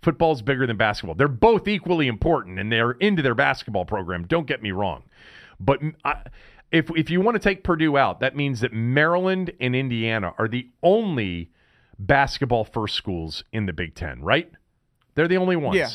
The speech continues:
Speaker 1: I mean, I don't even know what Northwestern is. I mean, uh, does it really matter? But, uh, but it's probably football still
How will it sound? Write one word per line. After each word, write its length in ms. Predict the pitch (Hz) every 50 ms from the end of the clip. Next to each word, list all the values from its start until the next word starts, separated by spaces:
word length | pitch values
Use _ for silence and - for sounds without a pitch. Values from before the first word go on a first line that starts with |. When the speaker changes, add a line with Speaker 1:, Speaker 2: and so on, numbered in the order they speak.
| -
Speaker 1:
I 80 | - 127
mean, 140 | 139 139 143
I 80 | 156
don't 120 | 165 160 156
even 180 | 147 135 127
know 80 | 120 110
what 160 | 104 101 87
Northwestern 640 | 95 90 87 - 82 78 76 71 - - - 71 67
is. 320 | 67 64 64 - - - -
I 100 | - 95
mean, 200 | 98 104 98 95
uh, 80 | 95 92 - 95
does 200 | 90 101 95 98
it 80 | 104
really 240 | 101 104 107 101 95
matter? 460 | 92 95 95 95 98 110 113 113 - - _ - - - - -
But, 220 | - - 135 127
uh, 100 | - 127
but 160 | 123 - 160
it's 120 | - 131 -
probably 520 | - - 185 170 160 139 131 120 117 107
football 560 | - - 117 - - - 80 64 53 - - _ _
still 520 | - - - - - 127 90 - - -